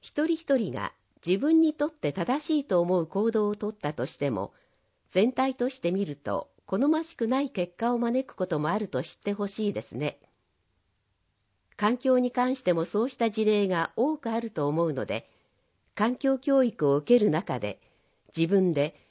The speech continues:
どんな事例があるのかを見つけ出してもらいたいと思います。藤井市長の話している写真が載っています。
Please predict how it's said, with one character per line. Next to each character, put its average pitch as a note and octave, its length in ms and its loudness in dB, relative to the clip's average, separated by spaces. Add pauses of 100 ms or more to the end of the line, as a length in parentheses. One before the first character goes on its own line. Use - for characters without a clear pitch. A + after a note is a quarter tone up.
(220)
ど C4 160 2
ん E4+ 60 6
な A#3+ 140 4
事 F3+ 180 0
例 A#3+ 200 6
が B3 160 2
あ C4 60 2
る B3+ 80 2
の F3 160 2
か A#2+ 240 0
を G#2 100 0
見 D3+ 140 0
つ - 100 -20
け D4+ 140 -2
出 D4+ 160 -4
し - 80 -18
て E3 100 0
も C#3+ 120 0
ら E3+ 120 0
い F3 80 -4
た E3+ 160 -4
い D#3+ 80 -4
と C#3 180 -2
思 C3 200 0
い A#2+ 100 0
ま G#2+ 160 -2
す。 - 240 -20 (2250)
藤 G3+ 300 -2
井 D4+ 40 -2
市 - 140 -18
長 B3+ 240 2
の D3 100 0
話 A3+ 300 -2
し - 80 -18
て G3 80 -2
い D3+ 100 0
る C3 100 0
写 D3 160 -4
真 F3 260 -2
が D#3 140 -2
載 B2 120 -2
っ - 20 -8
て - 220 -6
い A#2 120 -2
ま A2 200 -4
す。 - 200 -20